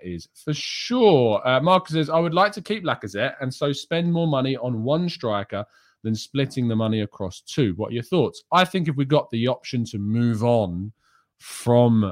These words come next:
uh, Lacazette with a really good forward, we should do it. We should look to move on, take our game to the next level. If we can do that, great. If we can't, then Lacazette's a, a great foil to have still if we aren't able to do that.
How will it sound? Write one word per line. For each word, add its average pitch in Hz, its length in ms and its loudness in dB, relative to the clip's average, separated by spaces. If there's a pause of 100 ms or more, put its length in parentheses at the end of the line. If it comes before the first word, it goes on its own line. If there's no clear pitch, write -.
(160)
uh, 95 320 -4
Lacazette 92 640 -6
with 98 160 -2
a 92 120 -2 (100)
really 117 280 4
good 107 180 -4
forward, 95 400 -6 (220)
we 107 140 -6
should 90 180 -12
do 90 200 -4
it. - 120 -14 (260)
We - 60 -18
should 95 140 -8
look 147 140 0
to 147 100 -4
move 151 240 2
on, 151 420 2
take 135 320 -4
our 127 100 -2
game 123 260 -4
to 117 100 -10
the 107 80 -4
next 113 240 -6
level. 104 420 -2 (400)
If 92 160 -12
we 98 80 -6
can 92 200 -8
do 110 180 -2
that, 98 240 -6
great. 101 260 -6
If - 140 -16
we 95 160 -12
can't, 117 520 -4 (640)
then 123 100 -4
Lacazette's 131 560 -4
a, 131 80 -2
a 123 120 -6
great 135 300 -4
foil 139 400 0
to 139 160 -6
have 135 180 -2
still 143 300 -2
if 131 120 -6
we 147 120 -4
aren't 160 280 0
able 90 180 -8
to - 100 -20
do 90 140 -10
that. 80 160 -14